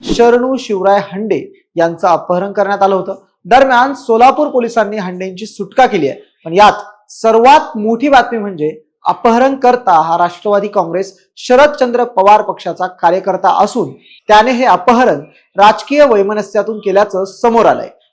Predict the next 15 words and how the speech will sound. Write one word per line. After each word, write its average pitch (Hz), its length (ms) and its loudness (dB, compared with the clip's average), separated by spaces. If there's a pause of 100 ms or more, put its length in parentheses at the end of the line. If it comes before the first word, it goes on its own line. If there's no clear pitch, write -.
(100)
याच 240 320 4
पार्श्वभूमीवर 240 600 -2
आपण 208 260 0
पाहणार 196 300 0
आहोत 190 280 2 (160)
की 180 60 -4
या 165 120 4
अपहरणाचा 202 720 2 (240)
संपूर्ण 294 640 0
घटनाक्रम 196 560 -4 (100)
नेमका 196 280 -4
काय 214 240 4
आहे, 117 160 -2 (360)
नेत्यांची 208 480 0
भांडणं 214 560 -2